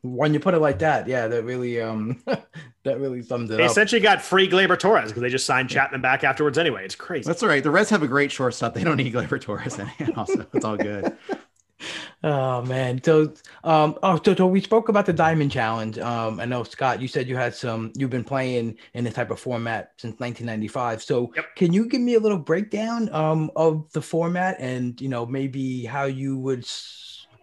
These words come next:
Speaker 1: suggest for, like, a newbie to, you know, try to attack a league like this?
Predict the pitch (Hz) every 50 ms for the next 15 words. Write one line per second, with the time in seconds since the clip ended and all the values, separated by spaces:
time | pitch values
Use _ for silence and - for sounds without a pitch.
0 | _ - 127 107 123 120 127 - _ _ - - - 127 120 117 120 117 113 -
1 | - - - - - 123 117 131 123 135 147 151 131 127 117 113 110 113 - -
2 | - - _ _ - - 131 120 117 117 - 127 117 117 113 - 156 139 135 127
3 | 120 113 - 143 131 127 - 117 107 107 104 104 107 104 - - 104 - - -
4 | -